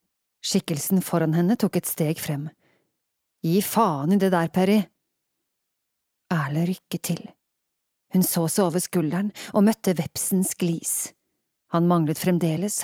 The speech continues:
halve fortannen. Mens hun prøvde å pusle sammen brikkene for å forstå hva som foregikk, ble vesken brått revet ut av hendene hennes. Hun snudde seg igjen. Mannen med bek i ansiktet hadde en svart lue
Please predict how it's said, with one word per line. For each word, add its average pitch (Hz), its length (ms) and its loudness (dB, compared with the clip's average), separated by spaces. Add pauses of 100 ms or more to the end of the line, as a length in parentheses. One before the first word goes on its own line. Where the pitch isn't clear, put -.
halve 160 260 0
fortannen. 160 540 -6 (1300)
Mens 214 160 4
hun 240 120 2
prøvde 233 280 2
å 220 80 2
pusle - 400 0
sammen 190 320 2
brikkene 185 400 0
for 214 140 2
å 202 60 -2
forstå 180 360 2
hva 170 140 2
som 226 180 2
foregikk, 220 480 0 (440)
ble 226 160 6
vesken 247 480 2
brått 226 340 0
revet 196 260 2
ut 165 160 2
av 208 140 4
hendene 156 260 0
hennes. 180 240 -4 (960)
Hun 185 200 4
snudde 202 360 2
seg 175 220 2
igjen. 180 240 0 (920)
Mannen 190 380 6
med 214 220 2
bek 190 340 2
i 240 80 4
ansiktet 208 640 -2
hadde 185 240 2
en 220 80 4
svart - 400 -4
lue 202 320 2